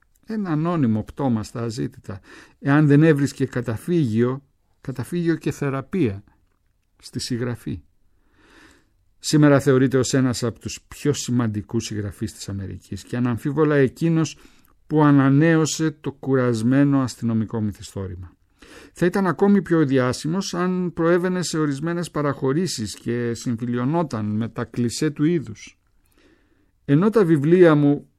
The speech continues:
πουλάνε αρκετά καλά», εξομολογεί το ίδιος, «θεωρούνται υπερβολικά σκοτεινά, με πολύ μπερδεμένη πλοκή και υπερβολικά βίαια για να είναι στην κορυφή των πωλήσεων».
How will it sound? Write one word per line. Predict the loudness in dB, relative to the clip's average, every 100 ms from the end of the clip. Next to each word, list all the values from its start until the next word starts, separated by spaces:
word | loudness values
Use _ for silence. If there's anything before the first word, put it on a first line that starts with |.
| _ _ _ _ -2
πουλάνε | 0 2 2
αρκετά | 0 -2 -2 -2
καλά», | 0 2 0 -4 -10 _ _ -20
εξομολογεί | -10 -2 0 0 -2 -4
το | -2
ίδιος, | -2 -2 -4 -8 -14 _ _ _ _ _
«θεωρούνται | -2 4 4 4 2
υπερβολικά | 2 2 2 0 0 -4
σκοτεινά, | -2 -2 0 0 0 -2 -6 _ _ _ _ _ _ _ _ -2
με | 4 4
πολύ | 4 6 6
μπερδεμένη | 6 4 6 4 4 2
πλοκή | 0 -2 -4 -10 -16 _ -20 -20
και | _ 2 4
υπερβολικά | 6 4 4 4 4 4 2
βίαια | 4 4 6 4 0 -10 -14 -20 _
για | -4 0 2
να | 4
είναι | 4 2 -2
στην | -4
κορυφή | -2 0 0 -2
των | -2 -2
πωλήσεων». | -2 -4 -6 -10 -12 -14